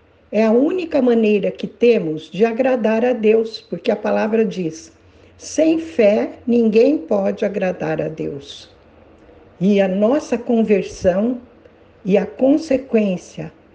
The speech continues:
que é a nossa salvação, provém, em primeiro lugar, da nossa fé.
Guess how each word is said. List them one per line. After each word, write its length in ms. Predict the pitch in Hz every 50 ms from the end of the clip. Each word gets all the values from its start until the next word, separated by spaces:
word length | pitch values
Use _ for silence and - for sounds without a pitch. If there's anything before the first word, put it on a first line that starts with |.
| _ -
que 240 | - 208 196 190 185
é 100 | 180 165
a 80 | 160
nossa 400 | 180 170 165 170 170 - - 175
salvação, 960 | 160 - - 220 214 247 254 254 254 233 - - - 220 202 202 220 240 269 277 - - - - - - - - - - - -
provém, 680 | - 202 196 190 190 - 180 180 180 180 196 214 214 - - - _ _ _ _ _ _ _ - -
em 140 | 180 175
primeiro 640 | 165 - 196 180 185 185 185 220 240 269 269 262 269
lugar, 500 | 233 254 247 214 180 160 160 160 156 156 - _ - - - - - - - -
da 160 | 180 170 180
nossa 600 | 175 175 170 156 151 156 160 - - 185 190 220 - - _ _ _ _ _ - - -
fé. 220 | - 175 160 131